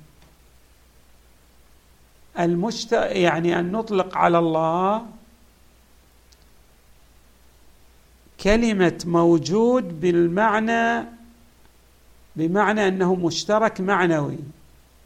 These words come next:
بين الحق تبارك وتعالى وبين الموجودات الممكنة؟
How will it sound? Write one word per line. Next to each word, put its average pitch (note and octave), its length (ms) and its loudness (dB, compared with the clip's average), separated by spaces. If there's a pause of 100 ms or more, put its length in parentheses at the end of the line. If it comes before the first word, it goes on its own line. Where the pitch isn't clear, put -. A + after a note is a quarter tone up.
(1500)
بين F#3 680 -2 (1600)
الحق F3+ 500 -2
تبارك F#3+ 600 0
وتعالى D#3+ 840 -2 (1160)
وبين F#3+ 560 -2 (1500)
الموجودات E3 1040 0 (880)
الممكنة؟ F#3 880 -2